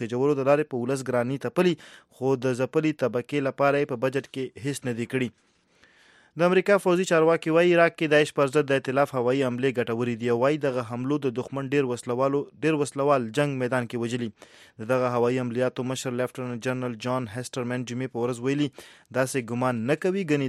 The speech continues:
داعش د ملک نورو برخو ته پرمختګ کولی شي. د ده دا بیان په داسې حال راغلی چې څو ورځې وړاندې د امریکا مرستیال خارجه وزیر انتونی بلینکنز ویلي وو، د داعش پر ضد هوایي حملو کې یو کال کې دننه قریباً لس زره وسلوال وژلي شوي. د عراق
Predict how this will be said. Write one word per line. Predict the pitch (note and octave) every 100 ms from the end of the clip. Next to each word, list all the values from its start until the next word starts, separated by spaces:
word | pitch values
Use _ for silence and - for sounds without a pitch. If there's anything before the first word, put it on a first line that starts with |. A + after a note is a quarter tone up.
| B2
داعش | B2+ B2+
د | B2 B2
ملک | B2+ B2+
نورو | B2+ A#2
برخو | B2+ B2+ B2
ته | B2 A#2+
پرمختګ | A#2 A2+ B2+ -
کولی | A#2+ B2+ B2+ -
شي. | A#2 - - - _ -
د | A#2+ C#3
ده | C3
دا | C3
بیان | A#2+ C3 C#3
په | A#2
داسې | A#2+ B2 A#2+
حال | A#2+ A#2+
راغلی | A#2 D3+ D3+
چې | C3
څو | C#3 B2+
ورځې | A#2+
وړاندې | B2 C#3+ D3+ C3+
د | A#2+
امریکا | A#2 - B2+ A#2+
مرستیال | A#2 - B2+ -
خارجه | A#2+ A#2 C3 B2+
وزیر | A#2+ C#3+ - - A#2
انتونی | A#2+ B2+ C3 B2 A2+
بلینکنز | D#3+ D#3 D3+ D3 C3
ویلي | D3 D3+ D3+
وو، | D3 - - _ A#2
د | A#2+
داعش | C#3 - C#3+
پر | B2+
ضد | C#3+ B2+
هوایي | B2 C#3 C3+
حملو | B2+ C#3+
کې | C#3+ C#3
یو | E3 D3+
کال | C3
کې | - B2 C3
دننه | C3+ C3 B2+
قریباً | B2 B2+ C3
لس | D#3 C3+
زره | B2 A2+ - - _ - A#2
وسلوال | - B2+ B2+ A#2
وژلي | A#2 A#2 -
شوي. | B2+ A2+ _ _ _ _ _ _ - - _ _ _ C#3+
د | E3
عراق | F#3+